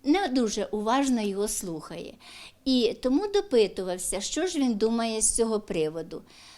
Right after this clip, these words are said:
Той не знав, що відповісти, і Сковорода начебто не зовсім тактовно йому дещо сказав. Ця історія лягла в основу книги Луки Ляшенка,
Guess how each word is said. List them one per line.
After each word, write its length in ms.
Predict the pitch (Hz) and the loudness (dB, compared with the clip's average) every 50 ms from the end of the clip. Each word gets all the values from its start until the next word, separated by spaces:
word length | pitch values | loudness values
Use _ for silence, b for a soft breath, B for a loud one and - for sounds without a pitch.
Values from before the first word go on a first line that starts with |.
| B B _ | B B _
Той 200 | - 339 415 415 | 0 2 2 4
не 160 | 403 427 440 | 4 2 2
знав, 380 | 392 302 269 247 220 208 208 208 | 2 2 2 2 0 0 -2 -4
що 220 | - - - 233 | -4 -2 0 0
відповісти, 920 | 214 214 202 202 - - 196 190 196 190 190 - - - - 196 185 170 - B B B B B B | 0 0 -2 -4 -6 -6 -4 -4 -2 0 2 2 2 2 0 -4 -6 -6 -8 B B B B B B
і 140 | 277 277 247 | 4 4 4
Сковорода 840 | - - - 226 202 190 190 190 175 180 202 208 208 254 294 339 359 403 - _ - | 4 2 0 2 2 2 2 0 0 -2 0 0 2 2 2 0 -2 -4 -10 _ -8
начебто 800 | 196 185 190 196 208 220 - - 254 247 - - - 254 254 269 269 B B B B | -8 -6 -4 -4 -4 -4 -2 -2 -2 -4 -4 0 2 2 2 2 -2 B B B B
не 160 | - 254 349 370 | 4 4 4 4
зовсім 580 | 254 220 196 202 226 247 - - 277 277 277 | 2 2 2 2 0 0 0 0 2 2 2
тактовно 800 | 269 - 196 175 - - - - 190 208 226 240 247 247 240 240 B B B B | 2 0 -4 -4 -6 -10 -6 -4 -2 0 2 2 2 0 0 -2 B B B B
йому 280 | 185 190 196 196 190 | -2 0 0 0 -2
дещо 460 | 190 196 185 202 220 220 - - 214 208 | 0 0 0 2 2 0 0 -2 -2 -2
сказав. 540 | - - - - 208 202 190 156 139 - - - - B B B B B B B B B B | -2 -2 -2 0 0 0 0 0 -2 -2 -6 -12 -20 B B B B B B B B B B
Ця 160 | - - 320 | 4 6 6
історія 720 | 320 330 339 - - - 403 453 466 415 349 247 208 190 | 6 6 6 4 4 6 6 6 6 6 4 4 4 4
лягла 380 | 196 226 214 233 254 294 339 415 | 2 2 0 2 4 4 4 4
в 100 | 370 262 - | 4 2 -2
основу 720 | - 208 208 - - 254 254 277 320 330 294 262 233 214 | -6 -6 -6 -4 -2 2 4 4 4 4 4 4 2 2
книги 540 | - - 240 240 233 226 220 220 160 202 202 B B B B B B B | 0 -2 0 0 0 0 0 -2 -4 -4 -6 B B B B B B B
Луки 560 | - 247 254 247 247 - 240 214 185 165 151 - - _ _ - | 0 2 2 2 0 2 2 4 4 2 0 -4 -10 _ _ -2
Ляшенка, 880 | 214 208 196 202 - - 208 185 180 180 190 202 208 - 269 302 349 | 0 0 0 0 -2 -2 -2 -2 -2 -4 -6 -8 -4 -2 0 0 0